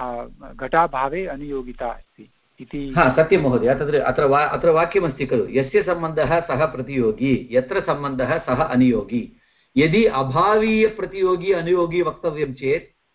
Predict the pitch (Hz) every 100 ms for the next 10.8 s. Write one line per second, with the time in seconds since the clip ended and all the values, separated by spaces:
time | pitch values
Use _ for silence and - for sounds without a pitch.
0 | - 143 202 220 185 185 185 - 180 151
1 | 151 180 - 185 175 170 147 147 202 202
2 | _ 147 147 147 135 135 135 170 214 _
3 | _ _ _ _ _ _ _ _ _ -
4 | 127 123 139 143 - - 170 - 147 143
5 | 147 143 139 120 143 151 151 - - 131
6 | - 143 143 151 196 - _ _ _ _
7 | _ _ _ _ _ _ - 87 - 135
8 | - 143 135 139 117 135 135 - - 147
9 | - 123 127 170 185 - - - _ _
10 | _ _ _ _ - - 127